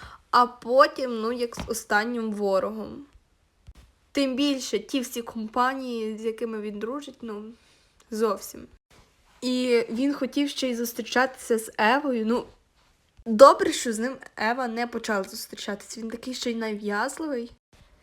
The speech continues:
Далі це Рік чи Рікі, знайомий Ела. Він теж, ну, зовсім не раціональний, якось так. Мабуть, я вже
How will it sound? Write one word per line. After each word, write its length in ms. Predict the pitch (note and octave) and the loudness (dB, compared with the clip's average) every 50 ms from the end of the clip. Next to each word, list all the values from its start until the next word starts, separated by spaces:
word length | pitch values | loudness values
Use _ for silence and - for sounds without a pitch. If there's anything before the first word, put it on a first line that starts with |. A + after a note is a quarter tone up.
| _ _ _ | _ _ _
Далі 520 | - G#3+ G#3+ C4+ D4 E4+ F4 E4+ E4+ E4 D#4+ | -2 2 4 6 6 6 4 4 2 2 0
це 540 | D#4+ - - - C4+ C4+ C4 C4 C4 B3 A#3+ | -2 -6 -4 -2 0 0 2 4 4 4 2
Рік 380 | A#3+ B3 C4+ D#4 D4+ D#4 - - | 2 0 -2 -2 -4 -4 -8 -8
чи 200 | - - A#3+ A3 | -6 -4 -4 -4
Рікі, 640 | G#3 A3 A#3 C4 C#4+ - - - C4 B3 A#3+ A#3+ B3+ C4+ - _ _ _ _ _ - - _ _ _ - | -4 -6 -8 -8 -10 -14 -14 -14 -12 -12 -12 -12 -14 -18 -20 _ _ _ _ _ -20 -20 _ _ _ -6
знайомий 680 | A#3 A#3 C4 C4+ C4+ C4 C4+ C#4+ D4 C#4+ C#4 C4 - - - | -2 0 2 2 2 2 2 0 2 0 -2 -4 -4 -4 -2
Ела. 320 | A3+ G#3 F#3+ F#3+ - - - - - - - - - - - - - - - | 0 0 0 -2 -4 -8 -12 -14 -16 -16 -20 -20 -20 -20 -20 -20 -12 -2 0
Він 360 | A3 G#3+ C4 C#4+ D4 C#4+ C#4 | 4 4 6 6 6 6 6
теж, 400 | - C4+ C#4 D4 D4 C#4+ - - | 6 4 4 4 2 0 -2 -2
ну, 300 | B3 B3 B3 B3 G#3 - - - - - - _ _ _ _ _ _ - - - | 0 2 2 2 0 -2 -6 -12 -20 -20 -20 _ _ _ _ _ _ -20 -4 0
зовсім 640 | A3+ A3+ A#3+ C#4 C4 A#3+ - - - A3 G#3 G#3+ G#3+ | 8 10 12 12 12 12 8 4 0 2 2 0 0
не 340 | A3 A3 A3 G#3+ G#3+ G#3+ G#3+ | 2 2 4 4 6 6 8
раціональний, 1080 | G#3+ A3 A3 A3 - - A#3 A3+ A3 A3 G#3+ A#3+ D#4 A4+ A#4+ A4+ F#4 C4 G#3 - - - - - - - - _ _ - - | 8 8 6 4 4 4 4 4 6 4 4 4 4 4 4 4 2 2 0 -4 -6 -10 -16 -20 -20 -20 -20 _ _ -14 -4
якось 340 | - A#3+ A#3 A#3+ - A#3 - | 0 0 0 0 -2 -6 -6
так. 320 | - - G3+ - - - - - - - - - - - - - _ _ _ _ _ _ _ - | -4 -4 -4 -4 -4 -6 -8 -8 -8 -10 -12 -14 -16 -18 -20 -20 _ _ _ _ _ _ _ -2
Мабуть, 380 | - C4+ C4+ C4+ E4 E4+ - - | 0 2 4 4 4 4 4 2
я 80 | D4 | 0
вже 380 | C#4+ C#4+ - C#4+ C#4 C4 A#3 - | 0 0 0 0 0 0 -2 -4